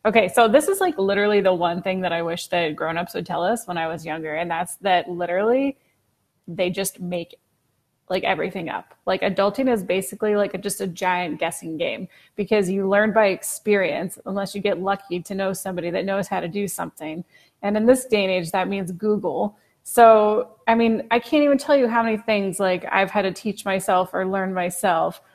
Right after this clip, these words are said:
online to be able to, like, create my business or follow any ideas that I have. And it's like, why didn't they tell us this when we were teenagers? Like, now every time I talk to people older than me, they're always like, "Oh yeah, yeah, we just make stuff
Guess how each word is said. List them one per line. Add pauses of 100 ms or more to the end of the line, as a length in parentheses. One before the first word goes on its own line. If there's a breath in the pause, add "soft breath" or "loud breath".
(160 soft breath)
online
to
be
able
to,
like,
create
my
business
or
follow
any
ideas
that
I
have. (440 soft breath)
And
it's
like,
why
didn't
they
tell
us
this
when
we
were
teenagers?
Like, (240 soft breath)
now
every
time
I
talk
to
people
older
than
me,
they're
always
like,
"Oh
yeah,
yeah,
we
just
make
stuff